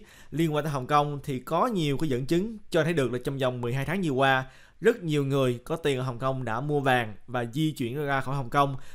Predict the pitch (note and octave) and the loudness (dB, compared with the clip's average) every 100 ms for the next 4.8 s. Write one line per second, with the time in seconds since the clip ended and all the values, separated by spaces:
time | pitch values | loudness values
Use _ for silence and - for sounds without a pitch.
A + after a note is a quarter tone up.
0 | - C3 C#3+ F3+ E3+ D#3+ D3+ C3+ C#3 B2+ | -6 -2 2 6 6 4 0 0 2 0
1 | B2 B2 B2 - D3 E3 D3+ D3 A#2+ A#2+ | -2 -2 -4 -4 -2 4 4 4 -2 -2
2 | C#3+ C#3+ A#2+ A#2 B2 C#3+ F#3 - D3 C#3 | -2 0 0 -4 -2 0 0 0 -2 0
3 | A#2 B2+ D#3+ C#3+ C3+ A#2 A#2 B2 C3 C3 | 0 -2 -2 0 0 -2 -4 -2 -2 -2
4 | C3 C3+ F3 F#3+ D3+ C3 A#2+ | -2 -2 0 -2 0 0 -2